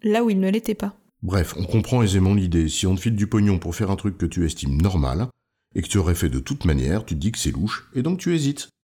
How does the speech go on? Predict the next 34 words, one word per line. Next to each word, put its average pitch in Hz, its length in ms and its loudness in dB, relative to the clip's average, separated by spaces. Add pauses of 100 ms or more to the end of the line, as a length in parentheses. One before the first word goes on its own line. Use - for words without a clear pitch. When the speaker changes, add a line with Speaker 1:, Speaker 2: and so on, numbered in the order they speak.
(200)
Speaker 1:
C'est 285 220 0
aussi 294 240 0
oublier 262 380 2
le 277 120 2
fait 262 360 -2
qu'il 220 220 -2
y 220 120 2
a 226 40 0
bien 220 300 0
d'autres 262 300 -2
facteurs 226 400 -4
de 220 100 0
motivation 214 720 -2
chez 208 180 -2
un 196 160 0
individu, 190 520 -2 (340)
que - 100 -4
le 202 140 2
seul 240 320 0
appât 214 240 0
du 190 140 -2
gain, 190 160 -4 (520)
et 233 120 0
que 277 260 0
d'introduire 262 720 0
des 220 140 0
primes 254 520 0
nuit 247 360 4
parfois 240 460 -2
à 233 80 0
l'objectif 202 500 -2
qu'on 226 100 -4
se 214 160 -4
donne. 196 340 -2